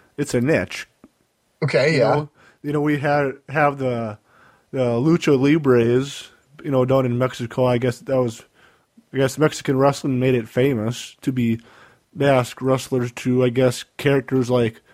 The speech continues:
Speaker 1: Mankind and Kane that had variations of a mask, not a f-, or
Speaker 2: Yeah.
Speaker 1: Vader too. I guess not have a
Speaker 2: Sure.
Speaker 1: full mask.
Speaker 2: Yeah, like the full face covered mask.
Speaker 1: Yeah.
Speaker 2: Yeah.
Speaker 1: So I guess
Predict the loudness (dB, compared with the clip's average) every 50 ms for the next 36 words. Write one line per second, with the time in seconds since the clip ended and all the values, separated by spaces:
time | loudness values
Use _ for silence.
0 | _ _ _ -8 -2 0 2 2 4 4 2 0 -2 -2 -2 0 0 0 -2 -4
1 | -6 -4 -2 -2 0 0 0 0 0 -2 0 0 0 0 0 -2 -6 -12 _ _
2 | _ _ -20 -20 _ _ _ _ _ _ _ _ 0 2 4 4 4 4 4 4
3 | 2 0 -2 -4 -6 0 0 0 0 2 0 0 2 2 2 2 0 -2 -6 -4
4 | -2 -2 -2 0 -2 -4 -6 -6 -10 -12 -2 4 6 6 6 6 4 4 2 2
5 | 2 2 -2 -4 -4 -6 -6 -4 0 0 0 0 0 0 0 0 -2 0 0 0
6 | 2 2 2 0 0 0 -4 -4 -2 -2 -2 -2 -2 -4 -4 -4 -4 -2 -2 0
7 | 0 0 2 0 -2 0 0 -2 -2 0 0 2 2 2 0 0 0 0 0 0
8 | -4 -2 0 0 0 0 -2 -4 -2 0 2 2 2 0 -2 -6 -8 -8 -10 _
9 | _ _ _ _ _ _ _ _ _ -8 0 2 2 2 2 2 2 2 4 2
10 | 0 -2 -10